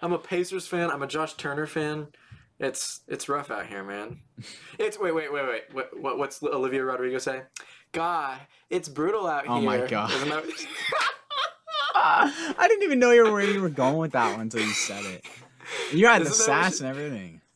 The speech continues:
Speaker 2: I
Speaker 1: Yeah,
Speaker 2: like
Speaker 1: she
Speaker 2: that.
Speaker 1: does that, and I'm a big Olivia Rodrigo fan. I've been watching High School Musical, the musical, the series, season three, bro. On
Speaker 2: You're
Speaker 1: that grind.
Speaker 2: crazy if you think I knew who Olivia Rodrigo was before the music, by the way.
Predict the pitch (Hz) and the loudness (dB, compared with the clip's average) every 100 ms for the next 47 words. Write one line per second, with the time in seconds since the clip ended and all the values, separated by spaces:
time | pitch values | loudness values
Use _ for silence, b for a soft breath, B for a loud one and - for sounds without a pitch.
0 | - 196 - - - 185 165 170 185 160 | -6 -2 -2 -2 -4 -4 -2 -4 -2 -4
1 | 143 139 139 135 131 143 - 160 180 175 | -4 -4 -6 -10 -12 -12 -8 -6 -4 -2
2 | 196 175 160 151 139 131 123 123 120 - | -2 -2 -2 0 0 -2 -4 -2 -2 -4
3 | 110 110 123 147 131 139 147 131 131 - | -6 -6 -6 -6 -4 -4 -6 -6 -8 -6
4 | 139 131 131 - 139 120 120 127 131 123 | -4 -4 -4 -2 -2 0 -2 -2 -4 -4
5 | 117 - 120 135 - 127 127 120 - 107 | -2 0 0 0 -2 -2 -2 -6 -6 -2
6 | 107 135 151 165 175 170 b b 110 127 | -2 0 -2 -4 -8 -12 b b -4 0
7 | 143 139 110 101 104 120 131 131 127 117 | 0 0 -6 -4 -4 0 2 2 0 0
8 | 117 110 113 107 110 101 98 95 95 95 | -2 -2 -4 -6 -6 -8 -6 -6 -4 -4
9 | 92 90 85 - 98 95 95 95 90 87 | -6 -8 -12 -14 -12 -10 -10 -10 -12 -12
10 | 87 85 87 80 80 78 - - 85 80 | -14 -14 -14 -14 -16 -18 -20 -18 -18 -16
11 | 80 80 80 87 76 78 76 76 | -18 -18 -20 -20 -20 -18 -18 -18